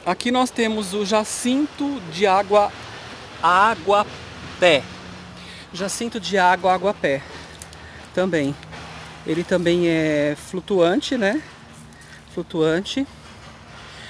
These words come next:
As folhas estão, acho que, um pouco desgastadas, meia triste, mas e eu percebi que são, é, caixas d'água, né? Caixas d'água.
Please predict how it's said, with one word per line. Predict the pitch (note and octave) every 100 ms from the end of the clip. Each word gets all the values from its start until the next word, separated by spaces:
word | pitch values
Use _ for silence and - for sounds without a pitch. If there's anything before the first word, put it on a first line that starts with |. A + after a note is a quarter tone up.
| - -
As | C#4
folhas | - D4+ D#4+
estão, | E4+ E4
acho | E4+ D4
que, | F4
um | E4+
pouco | D#4 D4+ - F4 F4+
desgastadas, | B3+ A#3+ D4+ - - G3+ G#3+ G3+ F3+ E3+
meia | F#3 A3
triste, | A3+ G3+ G3+ F#3+ - -
mas | F#3+ F#3+ A3 D4+ - - - - - - - - - - - - - -
e | G#3
eu | A3+
percebi | B3+ A#3+ A3+ A#3+
que | A#3+
são, | - A#3+ A#3+ G#3+
é, | F3+ F#3 F3 E3+ E3+ E3
caixas | G#3+ - A3
d'água, | E3 F#3 A3 F3 D#3+
né? | F#3 D4 -
Caixas | - E3+ - F3
d'água. | E3+ D#3+ D3+ D#3